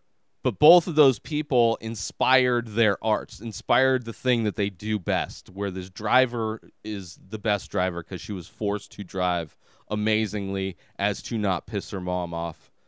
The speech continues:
as a child. So now she's, she's epic as a driver. And this other guy is great at storytelling and performing stories because of this relationship he had with his wife. And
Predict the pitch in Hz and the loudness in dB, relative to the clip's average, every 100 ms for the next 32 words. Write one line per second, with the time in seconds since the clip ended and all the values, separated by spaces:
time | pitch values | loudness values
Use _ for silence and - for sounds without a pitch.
0 | _ - 95 80 - 110 87 76 71 - | _ -2 -2 -4 -4 0 2 2 -4 -10
1 | 104 98 101 98 - 104 92 - _ _ | -6 -2 -2 -2 -4 -4 -4 -10 _ _
2 | _ _ - 101 98 - 123 120 110 - | _ _ -6 -4 -4 0 2 4 0 0
3 | 104 101 90 87 98 87 78 67 - _ | -2 -2 -4 -4 -2 -2 -4 -10 -14 _
4 | _ _ _ - 104 120 127 185 175 147 | _ _ _ -12 -6 -2 4 4 4 6
5 | 135 131 135 127 127 - 120 113 120 117 | 8 8 6 4 0 0 -2 2 2 0
6 | - 113 110 - _ _ - - 143 165 | -2 2 2 0 _ _ -14 0 2 4
7 | 151 131 139 123 127 123 101 101 117 - | 4 2 0 2 0 -2 -6 -6 -8 -4
8 | 127 135 127 113 - 110 110 107 - 107 | -2 0 0 -4 -4 -2 0 0 -4 -12
9 | - 120 117 110 - - _ _ - 107 | -6 -2 -2 -2 -8 -16 _ _ -4 -2
10 | 104 113 110 107 110 107 117 - 107 - | 0 -2 -2 0 0 0 -4 -4 -4 -4
11 | 110 104 107 110 107 120 98 90 120 92 | -6 0 2 2 -2 -2 -4 2 2 2
12 | - _ _ _ _ _ _ _ _ _ | -4 _ _ _ _ _ _ _ _ _
13 | _ _ _ _ _ 101 104 104 104 101 | _ _ _ _ _ -4 -2 -2 -2 -6